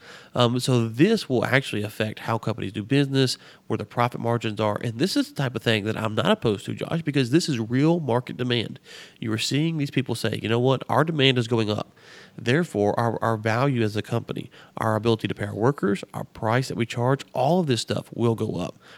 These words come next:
Now, will it hold? Obviously, no one knows. So this is, these are things when you look at it, you know,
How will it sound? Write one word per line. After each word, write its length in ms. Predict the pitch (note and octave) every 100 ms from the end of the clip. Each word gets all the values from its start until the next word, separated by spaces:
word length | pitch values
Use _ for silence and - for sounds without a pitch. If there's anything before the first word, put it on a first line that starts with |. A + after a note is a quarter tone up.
| -
Now, 140 | G#2
will 180 | G#2+ A#2+
it 60 | G2
hold? 320 | D3 C3+ G#2+
Obviously, 460 | G2 - - - -
no 120 | G#2
one 100 | G2+
knows. 320 | G#2+ C#3 G2 - - -
So 160 | - C3
this 240 | C#3 G3+
is, 160 | A3 F#3
these 220 | - G3+ G#3+
are 80 |
things 320 | C#3+ G#2+ G2 -
when 100 | G#2+
you 60 |
look 180 | A2+ A#2
at 120 | G#2+
it, 140 | G2+ -
you 80 | A2
know, 180 | G2